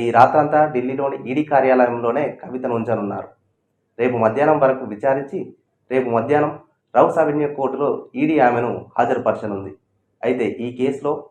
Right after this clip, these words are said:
ఇప్పటికే అరెస్ట్ చేసిన అమిత్ అరోరాను ఈడీ అధికారులు విచారిస్తున్నారు. అయితే అమిత్ అరోరా ఇచ్చిన సమాచారంతోనే కవితను అరెస్ట్ చేసినట్లు తెలుస్తోంది.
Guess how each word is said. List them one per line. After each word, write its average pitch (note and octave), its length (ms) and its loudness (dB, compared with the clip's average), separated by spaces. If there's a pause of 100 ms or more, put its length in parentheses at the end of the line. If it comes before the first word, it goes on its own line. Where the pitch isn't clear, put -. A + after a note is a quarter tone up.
(240)
ఇప్పటికే E3+ 460 -4
అరెస్ట్ C#3+ 400 0
చేసిన C#3 340 -6 (160)
అమిత్ C#3 260 -2
అరోరాను B2+ 640 2 (340)
ఈడీ D#3 220 0
అధికారులు B2+ 420 4
విచారిస్తున్నారు. G2+ 720 -2 (420)
అయితే A#2+ 420 -2
అమిత్ C3 240 -2
అరోరా C3 340 6
ఇచ్చిన A2+ 380 -2 (320)
సమాచారంతోనే D3 720 2
కవితను B2+ 400 -2
అరెస్ట్ C3+ 300 -2
చేసినట్లు B2 400 -6
తెలుస్తోంది. G2+ 500 -8